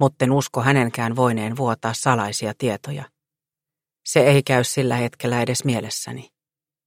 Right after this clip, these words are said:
Hän on työskennellyt kansliassa jo edellisten presidenttien, Mauno Koiviston ja Martti Ahtisaaren neuvonantajana. En osaa kuvitella, että asemaltaan niin merkittävän ihmisen läheisyydessä olisi yksi puuttuva lenkki.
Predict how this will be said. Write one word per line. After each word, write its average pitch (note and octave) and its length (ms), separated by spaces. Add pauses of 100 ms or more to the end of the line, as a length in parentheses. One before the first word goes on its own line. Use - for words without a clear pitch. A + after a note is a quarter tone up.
(140)
Hän D#3+ 120
on C3+ 120
työskennellyt B2+ 720
kansliassa B2+ 680
jo B2 140
edellisten A#2+ 600
presidenttien, A#2 840 (280)
Mauno B2+ 280
Koiviston A#2+ 640 (240)
ja C3+ 80
Martti A#2+ 400
Ahtisaaren A#2 580
neuvonantajana. A#2+ 920 (600)
En D3 120
osaa C#3 360
kuvitella, A#2+ 600 (260)
että D3 300
asemaltaan B2 760
niin C#3 220
merkittävän B2 680
ihmisen A#2+ 460
läheisyydessä B2+ 840 (340)
olisi C3+ 340
yksi D3 300
puuttuva A2+ 540
lenkki. A2+ 520